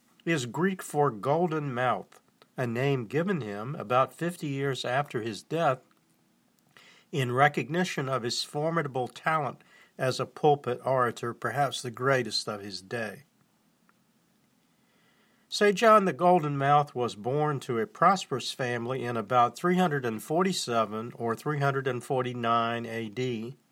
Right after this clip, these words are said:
For the purpose of indicating his age in this series, I will use the earlier date, three forty-seven A D.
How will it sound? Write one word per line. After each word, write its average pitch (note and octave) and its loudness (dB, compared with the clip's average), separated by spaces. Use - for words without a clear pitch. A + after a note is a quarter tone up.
For C#3 -2
the B2+ -2
purpose G3 0
of B2+ 2
indicating C#3+ -4
his A2 -6
age E3+ -2
in A2+ -4
this G#2 -8
series, A2 -6
I C3 2
will B2+ 0
use C3 -4
the C3 -6
earlier A#2+ 0
date, A2+ -4
three B2+ -4
forty-seven G#2+ -4
A G#2 -12
D. A2 -12